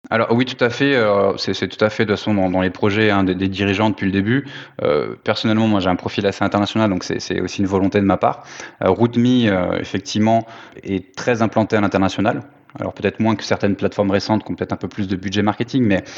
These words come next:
mais en tout cas, euh, on, on organise et on sponsorise, pardon, euh, de nombreux C T F chaque année, effectivement en utilisant pas mal de pays. Donc on, on est présent également dans les écoles, euh,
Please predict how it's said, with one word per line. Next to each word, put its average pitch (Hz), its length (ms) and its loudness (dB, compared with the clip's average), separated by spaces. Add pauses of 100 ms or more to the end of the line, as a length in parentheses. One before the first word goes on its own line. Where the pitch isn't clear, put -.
(220)
mais 104 120 2
en 104 80 4
tout 110 160 -4
cas, 120 320 0
euh, 90 560 0
on, 90 480 -2 (280)
on 98 120 0
organise 107 560 2
et 98 60 4
on 90 300 0
sponsorise, 107 640 0 (880)
pardon, 92 280 2 (440)
euh, 90 180 2
de 90 100 -4
nombreux 101 240 2
C 101 140 -4
T 104 160 0
F 104 60 -4
chaque - 200 0
année, 104 200 2 (380)
effectivement 107 520 -2
en 104 80 2
utilisant 98 300 -2
pas 98 120 2
mal 98 180 2
de 98 60 2
pays. 104 340 -4 (320)
Donc 95 220 0
on, 92 500 2
on 92 100 2
est 101 80 2
présent 117 300 0
également 104 320 2
dans 98 100 0
les 95 180 0
écoles, 98 260 0
euh, 90 180 0